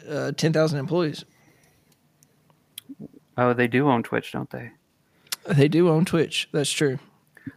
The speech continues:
Speaker 2: I
Speaker 1: One
Speaker 2: don't
Speaker 1: of
Speaker 2: know
Speaker 1: the,
Speaker 2: how they, they
Speaker 1: one of
Speaker 2: make
Speaker 1: the
Speaker 2: any money.
Speaker 1: worst managed, yeah, one of the worst managed companies ever is Twitch. Uh, and I'll say that with full confidence.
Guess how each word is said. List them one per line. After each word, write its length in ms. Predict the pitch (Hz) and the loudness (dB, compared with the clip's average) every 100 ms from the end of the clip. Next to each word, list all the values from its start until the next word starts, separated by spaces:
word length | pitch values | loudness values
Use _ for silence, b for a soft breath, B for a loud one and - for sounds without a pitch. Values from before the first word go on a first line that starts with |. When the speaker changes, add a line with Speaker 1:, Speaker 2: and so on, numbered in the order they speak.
| - 117 | -2 4
Speaker 2:
I 60 | |
Speaker 1:
One 80 | 180 | 6
Speaker 2:
don't 80 | 175 | 8
Speaker 1:
of 60 | 127 | 6
Speaker 2:
know 60 | |
Speaker 1:
the, 60 | 151 | 6
Speaker 2:
how 200 | 131 131 | 6 6
they, 280 | 127 120 113 | 4 0 0
they 160 | 120 | 0
Speaker 1:
one 100 | 113 | 2
of 80 | 107 | 4
Speaker 2:
make 0 | |
Speaker 1:
the 60 | 117 | 4
Speaker 2:
any 140 | 117 | 4
money. 220 | 113 113 107 | 4 4 2
Speaker 1:
worst 200 | 104 151 | -2 -6
managed, 580 | 151 151 151 156 - - | -10 -8 -2 0 0 0
yeah, 220 | 143 110 | 0 2
one 160 | 135 185 | 2 4
of 40 | |
the 80 | 185 | 6
worst 320 | 143 156 160 | 6 6 6
managed 360 | 156 151 156 151 | 4 2 0 -2
companies 420 | 143 151 170 175 | -2 -2 -2 -2
ever 320 | - 135 147 | -4 0 2
is 100 | 151 | 2
Twitch. 380 | - 107 - - b b b b b b b b b _ _ | 0 -4 -4 -8 b b b b b b b b b _ _
Uh, 240 | - 131 104 | -2 0 0
and 220 | 127 147 | 2 2
I'll 220 | 139 143 | 4 4
say 200 | 143 120 | 4 2
that 160 | 131 98 | 0 -2
with 80 | 135 | -2
full 180 | - 127 | -4 -4
confidence. 600 | 113 127 - - - | -4 -6 -8 -14 -14